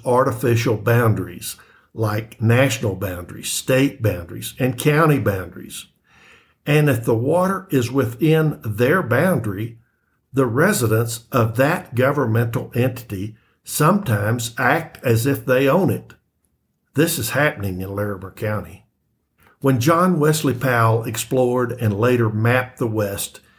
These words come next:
he emphasized that those governmental boundaries should match the geography. Counties should have been farmed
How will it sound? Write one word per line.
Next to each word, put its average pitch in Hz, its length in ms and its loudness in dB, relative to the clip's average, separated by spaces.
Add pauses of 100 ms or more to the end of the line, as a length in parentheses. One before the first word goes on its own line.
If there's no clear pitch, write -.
(220)
he 143 260 0
emphasized 117 880 0 (260)
that 113 280 -2
those 143 300 2
governmental 127 600 0
boundaries 110 840 0 (260)
should 113 380 0
match 123 480 -2
the 113 140 2
geography. 104 1080 -2 (1000)
Counties 147 500 2
should 151 400 2
have 123 280 0
been 117 360 2
farmed 110 640 0